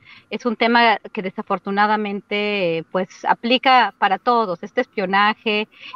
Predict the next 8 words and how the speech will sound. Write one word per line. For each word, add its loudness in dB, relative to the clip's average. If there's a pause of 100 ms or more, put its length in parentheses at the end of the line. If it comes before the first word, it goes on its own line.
esta 2
forma, -2
¿no? -2
de -4
que -6
las 0
redes 0
sociales, 0